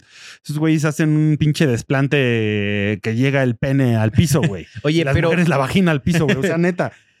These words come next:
Speaker 2: Pero el, el, en el squash hemos sido como competidores muy grandes, ¿no? Había una chava que jugaba y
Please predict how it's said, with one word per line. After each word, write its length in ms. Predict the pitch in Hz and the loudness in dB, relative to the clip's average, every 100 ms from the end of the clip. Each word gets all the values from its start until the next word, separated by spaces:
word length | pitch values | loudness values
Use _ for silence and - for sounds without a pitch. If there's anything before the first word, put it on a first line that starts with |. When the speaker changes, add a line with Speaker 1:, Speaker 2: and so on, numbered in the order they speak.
| _ 131 | _ -6
Speaker 2:
Pero 280 | 156 156 160 | -2 0 0
el, 220 | 170 175 | 0 -2
el, 340 | 180 170 160 165 | 0 0 0 0
en 100 | 160 | 0
el 120 | 160 | 0
squash 220 | 214 214 | 0 0
hemos 180 | 285 277 | 0 0
sido 220 | 226 233 | 0 0
como 240 | 160 123 | 0 -2
competidores 480 | - 107 110 113 147 | 0 0 2 2 0
muy 100 | 165 | 0
grandes, 240 | 160 170 113 | 0 0 0
¿no? 120 | 143 | 0
Había 120 | 175 | 0
una 140 | 185 | -2
chava 300 | - 160 165 | -2 -2 -2
que 200 | - 113 | -2 -2
jugaba 540 | 98 98 110 131 127 117 | -2 -2 0 2 0 0
y 400 | 98 90 85 | 0 -2 -2